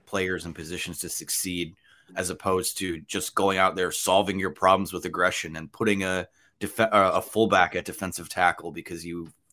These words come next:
think it'll work. Like, there has to be that, um, you know, some pliability in the things you do. So, um, again, I, outside of those names that you just threw out there, again, Larry Foote is kinda interesting to me because I think someone on our board mentioned this, that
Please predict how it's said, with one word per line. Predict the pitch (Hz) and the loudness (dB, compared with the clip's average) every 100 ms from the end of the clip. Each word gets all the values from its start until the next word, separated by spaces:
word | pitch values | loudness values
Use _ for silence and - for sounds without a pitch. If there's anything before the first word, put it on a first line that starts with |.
| - - | -14 -8
think | 98 87 | -8 -6
it'll | 82 82 | -6 -6
work. | 82 73 - - | -4 -6 -8 -14
Like, | 67 - _ _ _ | -16 -18 _ _ _
there | 101 | -4
has | 92 117 117 | 6 6 6
to | - | 0
be | 104 107 101 98 92 _ _ _ _ 98 | -2 0 2 0 -4 _ _ _ _ -2
that, | 92 87 80 _ _ - | 0 0 -4 _ _ -16
um, | 73 76 73 - _ | -14 -14 -16 -20 _
you | 85 | -16
know, | 80 | -10
some | - 87 | -8 -6
pliability | - 104 98 92 98 90 | 4 4 4 0 -2 -4
in | 82 | -6
the | 82 | -10
things | 90 85 82 | -10 -8 -8
you | 76 | -10
do. | 78 67 | -12 -10
So, | - 80 80 80 _ _ _ _ _ | -10 -8 -12 -14 _ _ _ _ _
um, | 58 57 62 - _ _ _ - | -18 -18 -18 -20 _ _ _ -10
again, | 101 113 107 82 - | -4 2 2 0 2
I, | 104 107 98 78 - | 6 6 4 -6 2
outside | 110 110 127 123 | 4 6 6 6
of | 107 | 4
those | 110 104 | 2 2
names | 107 117 101 | 0 0 0
that | 95 | -2
you | 104 | -2
just | 104 104 - | -4 -6 -2
threw | 101 | 2
out | 95 101 | 4 4
there, | 113 110 98 | 4 4 2
again, | 78 92 101 82 _ _ | -4 -4 -4 -4 _ _
Larry | 107 120 139 | 2 4 4
Foote | 135 127 131 | 2 0 0
is | 113 | -2
kinda | 120 107 | -4 -4
interesting | 95 117 110 123 120 | -6 -10 -8 -6 -4
to | |
me | 117 123 | -2 -4
because | 101 101 | -4 -6
I | |
think | 131 151 | -6 -2
someone | 151 151 | 0 4
on | 131 | 4
our | 101 | 2
board | 78 80 110 | -2 -4 -4
mentioned | 87 76 - 76 | -4 -10 -14 -14
this, | 78 - | -12 -10
that | 87 82 | -8 -10